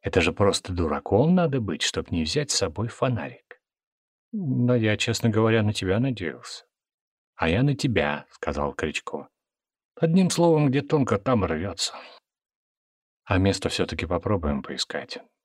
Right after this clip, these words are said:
упрямо сказал Гуров. "Сюда они точно не вернутся. А с машиной может что-нибудь случиться.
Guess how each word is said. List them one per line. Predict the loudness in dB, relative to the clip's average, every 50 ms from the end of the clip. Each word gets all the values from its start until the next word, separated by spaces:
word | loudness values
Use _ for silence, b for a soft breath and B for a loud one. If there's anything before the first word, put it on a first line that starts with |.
| _ _ -18
упрямо | -18 -16 -10 -6 -4 -4 -4 -4 -6
сказал | -6 -6 -8 -8 -6 -6 -6
Гуров. | -6 -6 -6 -6 -6 -8 -10 -14 -16 -20 _ _ _ _ _ _ _ _ _ _
"Сюда | -6 -4 0 2 4 4 4
они | 4 2 0 0
точно | -2 -2 -2 0 0 2 4
не | 4 4 2
вернутся. | 2 0 0 0 -2 -2 -6 -8 -8 -8 -10 _ _ _ _ _ _ _ _
А | -8 -6
с | -4 -2
машиной | -2 0 0 0 2 2 4 4
может | 4 4 2 2 0
что-нибудь | -2 0 0 2 2 2 0 0 -2
случиться. | -2 -2 -4 -2 -2 -4 -4 -4 -2 -4 -4 -4 -6 -8 -12